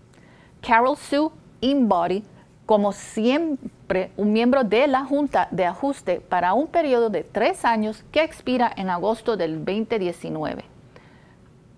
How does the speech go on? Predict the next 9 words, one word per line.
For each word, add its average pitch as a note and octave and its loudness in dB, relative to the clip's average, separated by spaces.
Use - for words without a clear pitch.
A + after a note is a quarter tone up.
Junior C#4 2
de F#3 0
Joe B3 2
Ernest, A3 0
Leroy C4+ 2
Smith G#3+ -4
y A#3 0
Don A#3+ 2
Brown F3+ 2